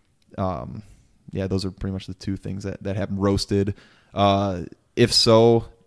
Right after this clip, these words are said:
that turns into now your blacks, your pu'ers, possibly your oolongs. So basically, you can, you ha-, you have a scale when it comes to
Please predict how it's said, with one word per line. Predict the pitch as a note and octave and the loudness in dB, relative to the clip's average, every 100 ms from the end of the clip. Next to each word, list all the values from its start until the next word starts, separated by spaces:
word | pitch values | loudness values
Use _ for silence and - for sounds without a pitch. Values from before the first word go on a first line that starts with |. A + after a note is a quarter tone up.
| _ - | _ 0
that | G#2+ | 0
turns | - A2+ G#2 | 2 0 2
into | G#2 G2+ G#2+ | 0 -2 -2
now | G2+ G2 | -2 0
your | G2 | -2
blacks, | F#2 G2 G2 G2+ - - - | -2 2 2 0 -6 -12 -6
your | G2+ | -4
pu'ers, | - G#2+ G2+ G2 G2 G2 F#2+ - - | -2 2 4 4 2 0 -4 -8 -6
possibly | F#2+ G2 G2 G2 | -4 -4 -2 -2
your | G2 | -2
oolongs. | G#2 F#2+ F#2 F#2 - A2 | -2 -4 -4 -8 -12 -12
So | - A2+ G2+ - - _ | 0 2 2 0 -20 _
basically, | B2 B2+ C3 B2 A#2+ A2 G#2 | 0 0 -2 0 2 2 -2
you | A#2 | -8
can, | G#2+ B2 | -8 -4
you | A2+ | -2
ha-, | A2 - _ - | -4 -6 _ -2
you | B2 | 0
have | |
a | A#2+ | 0
scale | - - A2 G2+ E2+ G#2 - | -2 -2 -2 -2 -6 -12 -10
when | - G#2 | -2 -2
it | |
comes | G2 G2+ G2 - | 0 -2 -2 -6
to | G2+ G2 G2 | -4 -2 -4